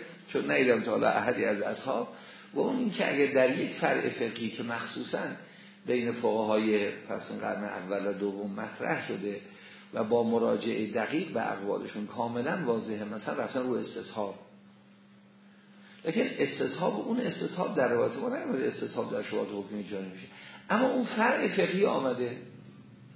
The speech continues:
الان فقهای ما اصلاً تو بحث استصحاب اون فرع فقهی رو نیاوردن، روایتش هم نیاوردن. اصلاً تو بحث استصحاب روایت دیگه رفتن.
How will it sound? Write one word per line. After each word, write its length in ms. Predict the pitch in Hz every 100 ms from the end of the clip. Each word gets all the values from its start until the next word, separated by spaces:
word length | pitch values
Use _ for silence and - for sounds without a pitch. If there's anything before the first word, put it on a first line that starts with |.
| - - - - - - - - -
الان 460 | 185 269 254 226
فقهای 520 | 208 196 185 190 190 180
ما 360 | 175 175 - - - - -
اصلاً 220 | 151 202
تو 140 | - 175
بحث 340 | 135 131 -
استصحاب 640 | - - - 131 165 - -
اون 100 | 175
فرع 360 | 160 135 117
فقهی 320 | 117 131 131
رو 140 | 175 190
نیاوردن، 500 | 202 139 113 107 107
روایتش 320 | 143 180 175
هم 140 | 180
نیاوردن. 440 | 170 123 101 98 127 - - - - - - -
اصلاً 160 | 151
تو 160 | 180 185
بحث 340 | 143 139 -
استصحاب 520 | - 123 - - 208 -
روایت 280 | - -
دیگه 260 | - 135 123
رفتن. 220 | 98 -